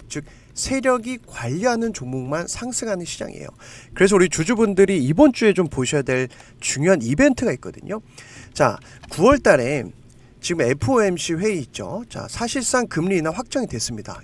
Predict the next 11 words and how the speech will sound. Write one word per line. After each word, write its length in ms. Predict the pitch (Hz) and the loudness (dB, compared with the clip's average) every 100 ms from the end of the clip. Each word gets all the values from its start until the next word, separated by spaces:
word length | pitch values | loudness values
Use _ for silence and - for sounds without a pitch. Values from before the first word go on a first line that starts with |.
| - | -4
영점이오 800 | 127 190 190 254 180 127 202 262 | -2 -2 2 2 2 -2 -2 -2
퍼센트냐, 720 | - 226 233 180 113 143 107 | -2 -4 -2 -8 -6 -6 -4
영점오 720 | 104 165 180 226 - - 143 - | -4 -6 -4 -4 -4 -4 -6 0
퍼센트 580 | 233 214 202 180 208 214 - - - - | 0 0 -4 -2 -2 -2 -4 -20 -18 -10
비컷이냐, 640 | 165 - 214 147 123 - - | -8 0 0 0 -4 -6 -8
이 160 | 151 | -6
이슈만 480 | 180 131 - 220 208 | -4 -4 -4 -2 0
놓고 260 | 151 - 160 | -2 -6 -8
체크를 480 | - 220 220 202 175 | -8 -8 -6 -6 -4
해야 220 | 220 277 | 0 0
되는데, 460 | 127 - - 165 | 0 -6 -6 -6